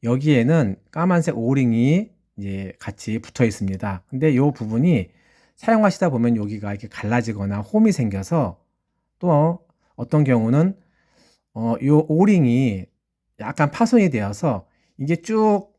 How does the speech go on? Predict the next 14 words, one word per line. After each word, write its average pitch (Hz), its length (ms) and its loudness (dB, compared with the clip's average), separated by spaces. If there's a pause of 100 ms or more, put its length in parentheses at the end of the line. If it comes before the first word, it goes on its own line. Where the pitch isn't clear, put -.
(260)
실린더에 202 440 2
압착이 147 400 0
돼서 123 640 -2 (380)
원액이 127 480 2
쭉 185 320 -4
일로 131 200 0
위로 147 280 2
해서 123 220 0
나와야 104 340 -4
되는데 107 640 -4
그렇지 175 340 -4
않고 117 760 -2 (2000)
여기서 131 600 2 (460)
이 123 220 -2